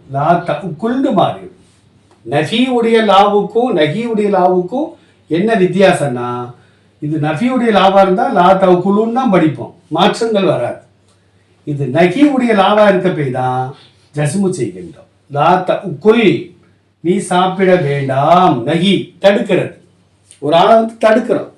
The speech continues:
சாப்பிடாத. எந்த நிலையில் சாப்பிடாதே? இந்த வாவு வந்து ஹாலியான்னு சொல்லுவாங்க. ஹாலியா. வ அன்த ஷபஆன். ஷபஆனா வயிறு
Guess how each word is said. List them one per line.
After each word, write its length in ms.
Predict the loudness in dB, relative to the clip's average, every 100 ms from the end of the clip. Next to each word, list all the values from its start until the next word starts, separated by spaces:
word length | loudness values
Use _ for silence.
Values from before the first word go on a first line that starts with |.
| -4
சாப்பிடாத. 420 | -2 2 2 2 2 0 -6 _ _ _ _ _ _ _ _ _ -2
எந்த 200 | 0 0 0 0
நிலையில் 380 | 0 0 0 0
சாப்பிடாதே? 600 | 2 2 2 2 4 4 2 0
இந்த 120 | -2 2
வாவு 180 | 4 6
வந்து 160 | 6 2 0
ஹாலியான்னு 600 | 2 4 2 0 -2 -2
சொல்லுவாங்க. 340 | -4 -6 -10 -16 -20 _ _ _ _ _ _ _ _ _ -20 _ _ _ -10
ஹாலியா. 540 | 0 2 2 -2 -10 -16 _ _ -6
வ 80 | -4 -2
அன்த 380 | -2 -2 -2 -4 -2
ஷபஆன். 680 | -4 -2 -4 -6 -8 -12 -16 _ _ _ _ _ _ _ _ -2
ஷபஆனா 560 | 0 2 2 2 2 0 2
வயிறு 340 | 2 0